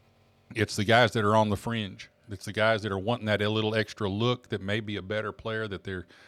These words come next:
than they're getting. Those are the ones that play in those games. Same thing, you know, North, the, the, the North-South Shrine game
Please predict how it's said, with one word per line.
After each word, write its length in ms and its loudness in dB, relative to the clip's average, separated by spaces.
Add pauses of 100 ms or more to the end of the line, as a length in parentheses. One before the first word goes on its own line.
(220)
than 120 -6
they're 80 -4
getting. 300 -4 (380)
Those 160 6
are 80 -2
the 0 -
ones 180 -2
that 80 -10
play 240 -6
in 80 -6
those 160 -6
games. 340 -14 (480)
Same 220 2
thing, 180 -4
you 100 -4
know, 60 -8
North, 420 4 (300)
the, 100 -4
the, 420 -8
the 300 -10
North-South 440 0
Shrine 340 -2
game 240 -6